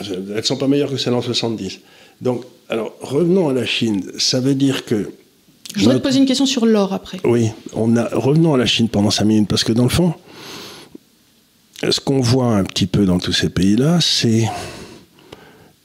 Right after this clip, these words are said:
Speaker 1: ils commencent à nous regarder avec stupéfaction et amusement.
Speaker 2: Bah, je comprends.
Speaker 1: Ben
Speaker 2: M-,
Speaker 1: oui.
Speaker 2: moi aussi, je nous regarde avec
Speaker 1: Ne
Speaker 2: stupéfaction.
Speaker 1: donc, ils se disent,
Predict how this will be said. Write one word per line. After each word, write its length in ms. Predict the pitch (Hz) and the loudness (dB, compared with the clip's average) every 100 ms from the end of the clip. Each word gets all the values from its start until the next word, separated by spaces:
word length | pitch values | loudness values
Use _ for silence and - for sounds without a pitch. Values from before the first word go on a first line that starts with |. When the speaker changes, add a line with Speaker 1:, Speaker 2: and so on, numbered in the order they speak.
| _ _ - | _ _ -4
Speaker 1:
ils 100 | 107 | -2
commencent 380 | 123 143 143 | 2 2 4
à 40 | 113 | 2
nous 120 | 110 | 2
regarder 400 | 101 104 107 131 | 2 2 2 4
avec 340 | 117 107 - | 4 2 0
stupéfaction 720 | - - 113 101 104 - 123 113 | -4 -2 -2 0 -2 0 0 2
et 60 | |
amusement. 520 | 92 92 82 78 69 - _ _ | 4 2 2 0 -4 -10 _ _
Speaker 2:
Bah, 100 | 185 165 | -4 0
je 120 | 190 | 0
comprends. 560 | 180 190 285 277 - _ - | 0 0 0 -2 -4 _ -4
Speaker 1:
Ben 120 | 196 | 2
Speaker 2:
M-, 80 | 196 | 4
Speaker 1:
oui. 80 | 214 | 6
Speaker 2:
moi 120 | 202 | 4
aussi, 200 | 208 - | 4 2
je 100 | 269 | 2
nous 60 | 214 | 2
regarde 300 | 180 185 180 | 2 0 2
avec 140 | 175 | 2
Speaker 1:
Ne 60 | 180 | 2
Speaker 2:
stupéfaction. 560 | 185 185 139 - 104 117 | 2 2 2 2 2 0
Speaker 1:
donc, 200 | 120 - - - - - | -2 -4 -10 -16 -8 -2
ils 100 | 120 | 0
se 140 | 135 | 2
disent, 360 | 117 139 117 | 4 4 4